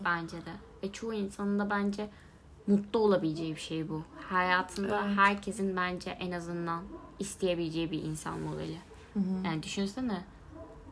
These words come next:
Speaker 1: Seni mutlu etmek isteyen biri var gibi.
Speaker 2: Seni düşünen.
Speaker 1: Hı.
Speaker 2: Değil mi?
Speaker 1: En ince ayrıntısına kadar gibi.
Speaker 2: İşte kimine de yük geliyor bu.
Speaker 1: O
Speaker 2: İşte
Speaker 1: biraz,
Speaker 2: değişiyor.
Speaker 1: e,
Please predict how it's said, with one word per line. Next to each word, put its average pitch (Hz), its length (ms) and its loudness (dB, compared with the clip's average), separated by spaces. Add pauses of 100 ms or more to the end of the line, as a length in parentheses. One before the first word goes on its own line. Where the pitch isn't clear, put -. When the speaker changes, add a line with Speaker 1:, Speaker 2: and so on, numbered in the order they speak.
(220)
Speaker 1:
Seni 208 320 2
mutlu 247 320 2
etmek 233 420 -4
isteyen 247 540 2
biri 233 260 2
var - 380 -2 (800)
gibi. 165 280 -2
Speaker 2:
Seni 190 280 0
düşünen. 156 460 -2 (100)
Speaker 1:
Hı. 202 180 2 (460)
Speaker 2:
Değil 233 100 -6
mi? 220 80 -4 (100)
Speaker 1:
En 208 160 8
ince 180 300 4
ayrıntısına 156 560 -4
kadar 160 320 -4 (160)
gibi. 160 300 -4
Speaker 2:
İşte 220 200 -4
kimine 240 340 2
de 277 60 2
yük 285 320 0
geliyor 143 360 -2
bu. 139 60 -8
Speaker 1:
O 131 80 -8 (1080)
Speaker 2:
İşte 320 180 2
Speaker 1:
biraz, 294 220 10
Speaker 2:
değişiyor. 220 360 4 (1120)
Speaker 1:
e, 196 540 0